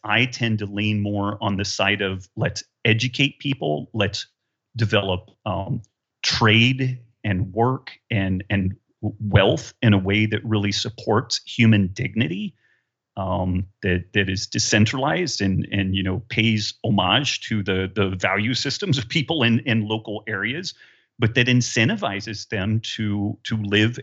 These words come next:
a good life. And by extension, they will generally have fewer children. And then we don't end up with this kind of eugenic, draconian, top-down, you know, implementation system. And, and again, there are, there's pushback from these ideas. Some, uh, you know, there's,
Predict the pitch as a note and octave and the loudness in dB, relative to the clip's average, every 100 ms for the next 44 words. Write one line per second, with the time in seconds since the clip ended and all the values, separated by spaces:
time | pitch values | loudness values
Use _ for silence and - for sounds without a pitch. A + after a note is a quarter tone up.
0 | - G#2+ A2 G2+ F#2 F2+ F3 - A2 A2 | -2 0 0 -4 -2 -2 -2 -2 0 0
1 | A2+ - - G3+ - G2+ G2 G#2+ D3+ C3+ | 0 -2 -4 -2 -2 -2 0 0 0 -2
2 | - A2 G2+ A2 C3+ D#3 A2+ E2+ G2 B2 | -2 0 2 2 0 -2 -4 -4 -6 -8
3 | - A2 A2 A2+ - A3+ C3 G2+ A2 F#3+ | -6 -2 -2 -2 0 0 2 0 2 2
4 | A3+ F#3+ G3+ A#3+ A#3 - - _ _ - | 0 0 0 0 0 -4 -20 _ _ 2
5 | E3+ F#3 A3+ A#3 - B2 - - A#2+ A#2 | 2 2 -2 -6 -4 -6 -4 0 2 2
6 | G#2 G#2 A2 G#2+ - A2 A#2 A2 - - | -2 -2 -2 -2 0 2 2 0 -6 -12
7 | G2+ - - A2 A2 A2 G#2 F#2 F#2+ - | -12 -10 -4 0 2 4 2 0 -4 -6
8 | G#2+ - - G#2+ G2+ G2+ G2 G2 G2 _ | -8 -8 -2 2 2 2 0 -4 -8 _
9 | _ _ B2 G#2+ G#2 - B2+ A#2+ A#2 A#2+ | _ _ 0 2 2 0 0 2 0 0
10 | A#2+ G3 - G2 F2+ F#2+ G2 - - G2+ | -2 -4 -2 -4 -4 -6 -8 -10 -12 -12
11 | _ A#2 G#2 B2 D#3 F#3 F3+ A3+ G#2 D3 | _ 0 4 4 2 0 2 0 0 -2
12 | E2+ - D#3 A3+ - B3 - G#2+ B2 B2+ | -2 -4 -4 -4 -4 -4 -2 -2 -2 0
13 | A#2 A2 A2 G2+ G2 A#2 - A#2+ - A2 | 0 2 0 0 -2 -4 -2 -4 0 -2
14 | D3 B2+ A#2 A#2+ B2 B2 | 0 -2 -2 0 -2 -2